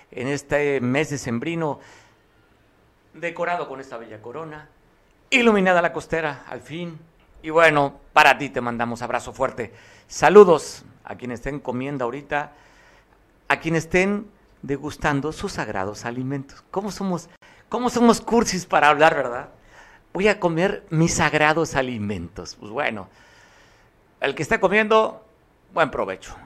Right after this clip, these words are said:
Y agradecer a Dios porque le da la oportunidad de llevarse ese pan a la boca en tiempos difíciles, en tiempos de pandemia,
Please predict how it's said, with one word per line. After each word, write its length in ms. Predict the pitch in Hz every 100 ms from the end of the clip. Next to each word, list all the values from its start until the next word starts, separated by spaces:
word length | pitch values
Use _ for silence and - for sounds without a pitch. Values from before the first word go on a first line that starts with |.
| -
Y 60 | 120
agradecer 380 | 117 123 127
a 100 | 135
Dios 180 | 123 135
porque 300 | - 127 -
le 80 | 113
da 100 | 117
la 100 | 127
oportunidad 540 | 110 104 - 107 117
de 120 | 110 101
llevarse 420 | 95 110 110 110
ese 200 | 98 87
pan 260 | - 101
a 80 | 98
la 100 | 87
boca 400 | 95 110 113 117 - _ -
en 180 | 110 107
tiempos 640 | 110 139 156 170 170 -
difíciles, 1040 | - 120 131 - 151 135 - 107 90 - _
en 180 | 113 110
tiempos 340 | 113 139 131 98
de 100 | 95
pandemia, 680 | - 95 123 151 143 131